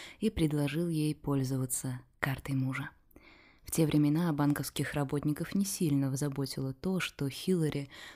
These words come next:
уже зарабатывала больше благоверного. Зато в её паспорте стояла отметка "Female", и это было своего рода приговором. Не только для Хиллари, но и для миллионов других женщин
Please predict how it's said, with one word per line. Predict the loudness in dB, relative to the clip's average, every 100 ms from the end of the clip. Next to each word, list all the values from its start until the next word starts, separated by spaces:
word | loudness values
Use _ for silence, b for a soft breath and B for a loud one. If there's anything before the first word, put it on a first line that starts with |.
| B
уже | 2 4 2
зарабатывала | 2 0 -2 -2 -2 -2
больше | 0 -2 -2 -2
благоверного. | -2 0 0 -2 -2 -4 -6 -12 b b b b 0
Зато | 0 2 0
в |
её | 2 0
паспорте | -2 -6 -4 -6 -4 -6
стояла | -4 -4 -2 -4
отметка | -4 -4 -4 -6
"Female", | -10 -2 2 2 0 -4 -14 b b b b
и | 2
это | 4 2
было | 0 0 0 -2 -4 -8
своего | -2 2 2 2 0
рода | 0 -2 -8 b b b -2
приговором. | -2 0 -2 -2 -4 -6 -10 _ b b b b b b
Не | 2 4
только | 4 2
для | 2 0
Хиллари, | -2 -4 -2 2 4
но | 2 0 0
и | 0
для | 2 2 4
миллионов | 4 4 2 2 0 -4 -4
других | -4 0 -2 -2
женщин | -2 -2 -2 -4